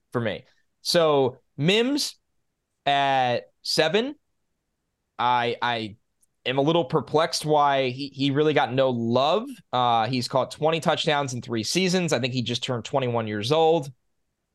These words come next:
He's a four three speed guy. He can make the contested catch. He didn't just live in the slot, but I think he'll do well inside, outside.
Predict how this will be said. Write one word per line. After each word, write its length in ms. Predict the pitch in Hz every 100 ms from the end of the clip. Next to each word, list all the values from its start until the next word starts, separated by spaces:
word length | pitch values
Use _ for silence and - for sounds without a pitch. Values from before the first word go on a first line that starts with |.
| _ _
He's 720 | - 127 123 117 110 92 - _ -
a 100 | 98
four 260 | 156 151
three 220 | 147 139 123
speed 360 | - 170 165
guy. 380 | 160 160 156 151 _ _ _ -
He 80 | 127
can 180 | 117
make 180 | 117 160
the 80 | 170
contested 560 | 165 143 156 135 160 135
catch. 480 | 147 143 139 143 _ _ _ _ _ _ _ _ _
He 60 | 123
didn't 220 | 160 151
just 240 | 117 156
live 160 | 147 143
in 80 | 131
the 80 | 110
slot, 440 | - 135 139 143
but 80 | 123
I 80 | 113
think 160 | 123
he'll 200 | 131 117
do 280 | 92 - 123
well 300 | 107 123 135
inside, 440 | 131 131 127 107
outside. 580 | 104 135 - 156 147 147